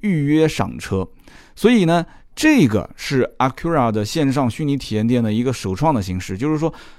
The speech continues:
它可以跟你进行一个互动啊，主持人跟你之间进行互动，而且主持很专业啊。第四一点就是一对一的V I P服务。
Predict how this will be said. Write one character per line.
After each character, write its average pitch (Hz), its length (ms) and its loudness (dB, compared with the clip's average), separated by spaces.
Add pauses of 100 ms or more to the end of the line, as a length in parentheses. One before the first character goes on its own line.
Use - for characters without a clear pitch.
它 240 240 0
可 175 260 0
以 147 140 0
跟 175 220 -4
你 117 100 -2
进 135 180 0
行 117 160 0
一 139 60 0
个 147 140 0
互 156 200 -4
动 160 220 0 (160)
啊， 98 100 -4
主 110 220 -2
持 139 140 -2
人 185 160 0
跟 202 100 -2
你 139 80 0
之 135 140 -6
间 147 160 0
进 143 100 -2
行 143 140 0
互 139 160 -4
动， 143 120 -2 (280)
而 127 100 0
且 131 100 2
主 110 140 -4
持 110 100 -4
很 104 160 -2
专 120 220 2
业 117 120 2
啊。 - 220 -8 (500)
第 233 120 6
四 233 160 0
一 180 40 4
点 110 160 2
就 107 120 -2
是 110 160 -8
一 208 60 -2
对 190 140 0
一 175 120 -4
的 165 100 4
V 151 160 2
I 156 140 2
P 160 240 -4
服 - 160 -10
务。 - 180 -10